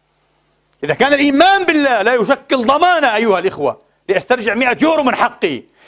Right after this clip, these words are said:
إذن ما هي الضمانة؟ أين الضمانة؟ سألوا أنفسكم هذا السؤال بصدق يا إخواني، بجد،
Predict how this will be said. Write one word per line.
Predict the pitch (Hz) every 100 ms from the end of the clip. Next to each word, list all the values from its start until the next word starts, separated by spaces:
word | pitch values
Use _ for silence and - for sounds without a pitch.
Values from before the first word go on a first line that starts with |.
| -
إذن | 277 320
ما | 370
هي | 349
الضمانة؟ | 277 302 339 302
أين | 339
الضمانة؟ | 311 277 311 339 311 170 - - _ _ _ _ _ _ _ _ _ _ _ _ _ _ _ _ _ _
سألوا | 254 294 269
أنفسكم | 240 302 233
هذا | 277 277
السؤال | - 233 285 240
بصدق | - 359 294 -
يا | 214
إخواني، | - 220 277 233 123
بجد، | 143 294 294